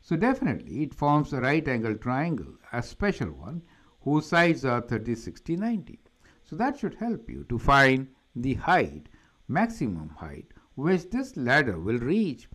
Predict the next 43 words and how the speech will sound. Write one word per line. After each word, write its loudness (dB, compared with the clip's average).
while 2
making 2
an 0
angle -2
of -14
sixty -6
degrees 2
with -2
the 2
wall, -4
right? -12
So, -10
so -8
the -4
angle 0
made 0
with -8
the -2
wall -4
is -10
right -2
there, 0
you -10
can -10
see. -12
Well, 6
the 4
diagram 4
is 2
not 2
to -10
the 0
scale, 2
but 2
it -6
does 2
give -2
you 2
an -2
idea, 0
right? -6
Perfect, -2
perfect. -8